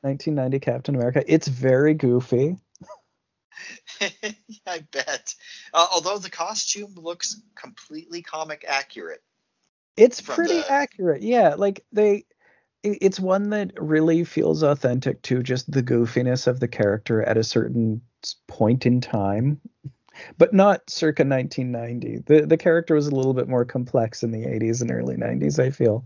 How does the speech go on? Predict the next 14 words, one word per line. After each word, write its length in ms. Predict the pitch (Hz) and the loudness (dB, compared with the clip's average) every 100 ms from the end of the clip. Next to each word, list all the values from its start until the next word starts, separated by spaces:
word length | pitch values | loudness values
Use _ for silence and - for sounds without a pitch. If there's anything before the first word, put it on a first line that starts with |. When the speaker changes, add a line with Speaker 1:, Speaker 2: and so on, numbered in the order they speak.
| - - - - _ | -12 -20 -20 -20 _
Speaker 2:
Hmm. 180 | 135 110 104 107 - - _ _ _ _ _ _ | -20 -20 -20 -20 -20 -20 _ _ _ _ _ _
Speaker 1:
Uh, 260 | 131 151 160 | 6 8 8
all 160 | - 170 | 8 4
right, 240 | 311 381 185 | 4 -2 -2
so 360 | - 190 170 - | 2 2 2 -2
next 420 | 123 151 - - | -2 -4 -6 -12
week, 400 | 156 160 - - - | -6 -6 -8 -16 -4
uh, 340 | 127 120 113 | 0 2 0
that 240 | 110 127 135 | 2 0 0
will 200 | 127 123 | -4 -4
be, 360 | 123 117 113 | -2 0 -2
what, 360 | - 127 113 - | -2 0 0 -2
Captain 360 | - 185 - | -4 -2 -2
America 500 | 196 165 208 214 226 | 0 2 2 2 0